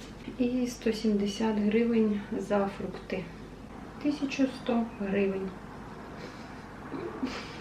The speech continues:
Отак от. Так, ну що, я просила вибрати мені оселедець з ікрою.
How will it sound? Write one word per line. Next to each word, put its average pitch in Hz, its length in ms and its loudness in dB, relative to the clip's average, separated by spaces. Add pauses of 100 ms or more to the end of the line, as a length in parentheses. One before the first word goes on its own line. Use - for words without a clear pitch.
(420)
Отак 233 400 -2 (100)
от. 202 60 -4 (800)
Так, 240 360 10
ну 254 160 12
що, 254 380 12
я 226 300 12
просила 247 680 10
вибрати 240 500 12
мені 226 680 12 (260)
оселедець 226 720 12
з 180 80 12
ікрою. 196 520 8